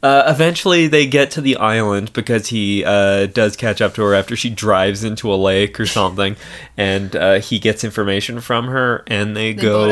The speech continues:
Speaker 2: out to the island.
Speaker 1: They boat out to the island.
Speaker 2: With
Speaker 1: Uh,
Speaker 2: Pavo
Speaker 1: Pavo
Speaker 2: being
Speaker 1: is the boat guy now. He was the cab guy driving around Manila, and now he's the boat guy.
Speaker 2: Yep.
Speaker 1: Um, and they go to this fucking island, and he, his covert attempt to infiltrate it does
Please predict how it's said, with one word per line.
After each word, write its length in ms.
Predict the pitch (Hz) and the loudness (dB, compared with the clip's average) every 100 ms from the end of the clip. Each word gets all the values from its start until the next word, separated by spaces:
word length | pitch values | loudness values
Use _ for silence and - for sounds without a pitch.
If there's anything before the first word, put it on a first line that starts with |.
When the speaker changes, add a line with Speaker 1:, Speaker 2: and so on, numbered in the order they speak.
| 104 | 2
Speaker 2:
out 40 | 104 | 0
to 40 | |
the 120 | 95 | -6
island. 180 | 95 113 | -8 0
Speaker 1:
They 100 | 117 | 2
boat 200 | 107 110 110 | 4 4 4
out 140 | 120 | 2
to 80 | 127 | -2
the 120 | 107 | -4
island. 500 | 101 95 95 95 110 | -2 -2 -2 -4 -6
Speaker 2:
With 160 | - - | -8 -2
Speaker 1:
Uh, 320 | 95 92 - | 0 2 0
Speaker 2:
Pavo 140 | 190 | -2
Speaker 1:
Pavo 300 | 123 120 135 139 | 2 2 4 4
Speaker 2:
being 100 | 139 | 2
Speaker 1:
is 100 | - | 2
the 80 | 107 | 2
boat 240 | 107 101 | 2 2
guy 160 | 107 98 | 0 2
now. 200 | 98 110 | 2 2
He 140 | 117 | 2
was 180 | 113 127 | 2 2
the 80 | 131 | 0
cab 300 | 135 113 113 | 0 2 2
guy 100 | 110 | 2
driving 300 | 110 104 110 | 2 0 0
around 240 | 107 101 | 0 0
Manila, 340 | 104 95 95 | -2 -2 0
and 80 | 98 | 0
now 160 | 98 98 | 0 0
he's 140 | 101 | 0
the 80 | 117 | 0
boat 260 | 101 95 92 | 2 2 2
guy. 300 | 85 110 - - - | 0 -2 -6 -14 -10
Speaker 2:
Yep. 320 | 165 - - | -10 -8 -2
Speaker 1:
Um, 560 | 117 113 110 104 87 - _ _ - - 139 | 0 2 0 -4 -12 -20 _ _ -20 -10 -2
and 240 | 135 139 | 0 2
they 420 | 135 131 131 120 - | 2 2 0 -4 -2
go 500 | 123 127 156 185 160 | 4 4 4 2 -2
to 220 | - 165 | -6 -4
this 200 | 143 135 | -4 -4
fucking 440 | - 147 - 127 101 | -2 -2 0 0 0
island, 560 | 101 135 143 95 101 - - | 0 0 0 0 -2 -8 -6
and 320 | 131 120 104 | -2 -2 -4
he, 560 | 107 - 151 127 117 - | -10 -4 -2 -2 -6 -6
his 260 | 135 147 123 | 0 0 0
covert 680 | - 120 131 127 127 - | 0 2 4 4 2 0
attempt 440 | 127 - 120 120 - | -6 -4 -4 -4 -4
to 120 | 113 | -4
infiltrate 520 | 110 135 123 110 92 | -2 -4 -4 -2 0
it 160 | 101 - - _ _ _ _ _ _ _ - | -2 -4 -20 _ _ _ _ _ _ _ 0
does 280 | 120 92 | 0 0